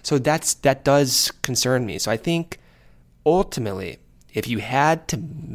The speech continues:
like, force me to make a decision, my,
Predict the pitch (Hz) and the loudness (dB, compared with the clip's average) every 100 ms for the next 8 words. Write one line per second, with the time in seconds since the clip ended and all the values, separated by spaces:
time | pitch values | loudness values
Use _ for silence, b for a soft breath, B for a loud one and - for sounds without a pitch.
0 | - 104 - - 160 160 175 143 104 104 | -8 -10 -10 -2 0 0 2 0 2 -2
1 | - - - 98 - 117 143 b b b | -2 -4 -2 -2 -2 -4 -6 b b b
2 | b b b b b _ - 113 107 104 | b b b b b _ -4 0 2 0